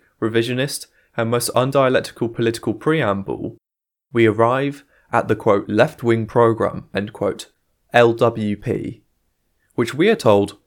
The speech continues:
we must popularise everywhere, but particularly in the Labour Party, which will thus be pressured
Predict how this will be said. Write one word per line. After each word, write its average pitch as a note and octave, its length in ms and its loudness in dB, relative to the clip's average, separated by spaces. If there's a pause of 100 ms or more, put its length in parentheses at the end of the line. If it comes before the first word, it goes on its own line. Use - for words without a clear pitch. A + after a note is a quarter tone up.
(260)
we C3 140 0
must C#3 340 -4 (220)
popularise D3 760 0
everywhere, A2 720 -2 (420)
but C3 140 -2
particularly B2+ 680 -2
in B2+ 140 -2
the A#2+ 80 4
Labour C3 300 0
Party, - 640 -6 (520)
which A#2+ 180 -4
will B2+ 140 2
thus E3 340 0
be C#3 160 -2
pressured - 600 -4